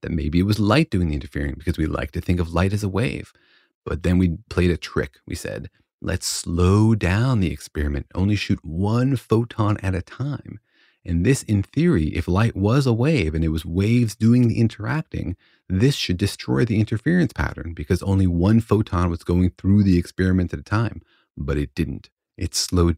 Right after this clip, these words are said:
down the interference pattern, and it showed us that there was still something there doing the interfering. And that's the key, is letting go of this idea that the light is flowing through the experiment, because quantum objects don't flow. They don't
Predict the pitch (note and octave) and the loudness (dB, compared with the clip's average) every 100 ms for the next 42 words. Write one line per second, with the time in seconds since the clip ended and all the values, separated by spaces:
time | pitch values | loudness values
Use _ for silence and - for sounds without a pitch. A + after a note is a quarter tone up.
0 | - - A2+ C#3+ B2+ F#2 D#2+ D#2+ - D#2+ | -4 -4 2 4 6 4 0 -4 -4 -6
1 | C#2+ - - D2+ - D#2+ _ _ _ E2 | -4 -6 -6 -8 -12 -16 _ _ _ -4
2 | D2+ - F2 F2+ - F2 _ F2+ E2+ - | -4 0 2 2 -2 -6 _ 0 2 0
3 | - - G#2+ A2 - G2+ G2 F#2+ E2+ E2+ | -6 -6 -4 -4 -2 -2 0 0 0 -2
4 | D#2 D#2+ E2 E2 D#2 D#2 D2 - - - | -2 -2 0 -2 -4 -6 -8 -12 -12 -12
5 | - - _ _ _ - E2 F2+ - G#2+ | -16 -20 _ _ _ -2 2 2 0 -8
6 | - - G#2+ B1 D2 D#2+ D#2+ G2 F#2+ F#2+ | -8 0 0 0 -6 -2 0 0 2 4
7 | F#2+ E2+ E2 D2 - _ _ - E2 F2 | 4 2 0 -4 -6 _ _ -6 -4 2
8 | F#2 E2+ E2 D2 D2+ G2 C3 G#2 - - | 2 2 0 0 2 2 2 -4 -8 -6
9 | E2 D#2 D#2 D#2 D#2+ D2 C#2 - - - | 0 2 2 -2 -4 -4 -8 -12 -14 -14
10 | - F#2 F2+ D#2+ - _ - F#2+ G2+ G#2+ | -12 -8 -4 -6 -8 _ -4 -2 2 0
11 | F#2 F2 F#2 E2 D#2+ D2 D2 - - F2 | 2 0 0 -4 -4 -4 -4 -8 -2 0
12 | F2 D2 E2 E2+ | 2 0 -2 -2